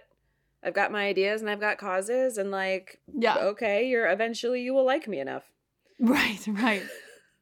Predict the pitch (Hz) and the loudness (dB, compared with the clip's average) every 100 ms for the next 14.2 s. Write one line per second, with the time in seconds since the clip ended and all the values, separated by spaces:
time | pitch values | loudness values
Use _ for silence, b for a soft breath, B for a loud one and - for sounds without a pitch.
0 | _ - B 294 349 B 233 285 392 466 | _ -20 B 2 2 B 2 4 6 6
1 | 381 277 247 214 403 539 - 285 240 220 | 8 6 4 4 2 4 4 4 6 4
2 | 208 190 190 285 302 339 440 392 415 _ | 2 2 2 2 2 0 0 -2 -6 _
3 | 349 330 359 330 240 320 349 427 339 254 | -8 -4 -2 4 4 4 2 2 4 4
4 | 381 427 392 294 339 359 370 226 226 214 | 4 0 0 0 0 0 0 0 -4 -10
5 | 226 254 349 339 349 302 - _ _ _ | -10 -8 -6 -4 -4 -4 -12 _ _ _
6 | - - 226 226 294 285 262 202 196 185 | -4 0 0 0 -2 -2 2 4 4 2
7 | 180 175 185 180 - 180 180 180 175 170 | 0 -2 -4 -4 -2 0 0 -2 -2 0
8 | 165 - - 208 208 208 196 180 156 156 | 0 -2 -8 -6 -2 2 2 0 -4 -6
9 | 170 - 151 151 147 143 - 196 156 135 | -8 -6 -4 -4 -6 -6 -4 0 2 2
10 | 143 165 180 214 - 196 180 - 175 175 | 0 0 -4 -4 -4 -4 -4 0 2 2
11 | 165 156 160 151 - 139 143 143 - 156 | 2 0 -2 -6 -6 -4 -4 -6 -6 -4
12 | 147 143 - 147 - 165 - 185 170 156 | -2 -4 -4 -4 -2 -2 -2 0 0 0
13 | 135 151 160 - 147 147 139 139 123 - | 0 0 -4 -6 -6 -6 -6 -6 -6 -4
14 | 147 170 | -6 -6